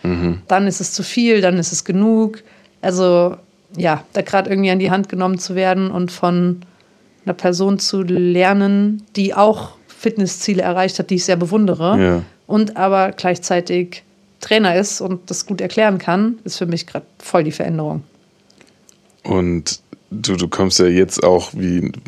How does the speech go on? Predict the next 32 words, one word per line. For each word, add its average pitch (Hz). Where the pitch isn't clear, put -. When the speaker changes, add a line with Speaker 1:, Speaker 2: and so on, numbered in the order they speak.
Speaker 1:
zu -
Anfang 90
beschrieben, 92
nach 92
den -
Yoga-Sessions 92
aus -
dem 90
Gym 113
und 85
bist 87
zum 120
einen 104
ziemlich 139
fertig, 110
aber 98
auf 95
so 98
einem 90
hohen 110
Fertig. 85
Also 87
du, 90
du 90
bist -
total -
euphorisiert 90
oft -
da 90
gewesen, 90
ähm, 87
und 85